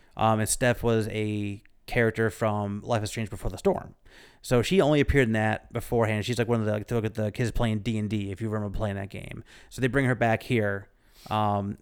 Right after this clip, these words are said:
and she's a very integral part, and she's a super interesting character. Um, and you play as her,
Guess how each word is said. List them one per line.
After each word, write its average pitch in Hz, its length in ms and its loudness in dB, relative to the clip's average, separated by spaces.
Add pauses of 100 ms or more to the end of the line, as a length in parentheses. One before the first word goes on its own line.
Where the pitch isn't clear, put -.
and 117 80 -8
she's 123 160 0
a 110 60 0
very 160 200 6
integral 117 240 -2
part, 104 220 2
and 101 80 -4
she's 135 140 2
a 113 40 0
super 107 380 -2
interesting 120 340 -4
character. 98 480 -6 (680)
Um, 98 500 0
and 127 100 0
you 120 80 0
play 127 200 2
as 107 100 0
her, 113 540 0